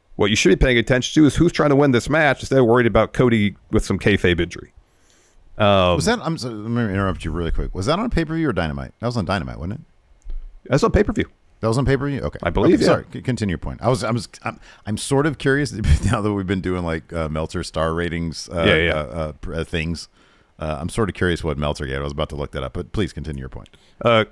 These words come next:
Speaker 1: Cody here in chat says, "I was at that match," so I assume the one where Cody lit his leg on fire, said it was more than that, Larson. He was in his hometown. He didn't need cool spots for love.
Speaker 2: Dude, that match was <laughs> fucking awesome.
Speaker 1: It was a fun match. Anyways.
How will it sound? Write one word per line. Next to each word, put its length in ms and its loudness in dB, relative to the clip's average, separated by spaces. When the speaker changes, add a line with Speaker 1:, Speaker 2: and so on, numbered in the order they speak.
Speaker 1:
Cody 260 4
here 200 4
in 60 -2
chat 260 2
says, 200 -2
"I 100 4
was 180 4
at 160 2
that 140 -2
match," 200 2
so 140 -4
I 100 0
assume 300 -2
the 40 -2
one 160 0
where 80 0
Cody 280 -2
lit 100 -2
his 160 -8
leg 160 -2
on 80 -10
fire, 240 -6
said 140 2
it 80 2
was 140 0
more 220 4
than 100 -4
that, 160 4
Larson. 340 2
He 160 2
was 180 6
in 80 4
his 140 0
hometown. 640 2
He 80 0
didn't 180 2
need 220 0
cool 180 -4
spots 380 -8
for 140 -10
love. 300 -14
Speaker 2:
Dude, 280 -6
that 260 -4
match 260 -6
was 140 -16
<laughs> 140 -20
fucking 500 -6
awesome. 360 -6
Speaker 1:
It 40 8
was 100 4
a 80 4
fun 280 2
match. 500 -2
Anyways. 420 -6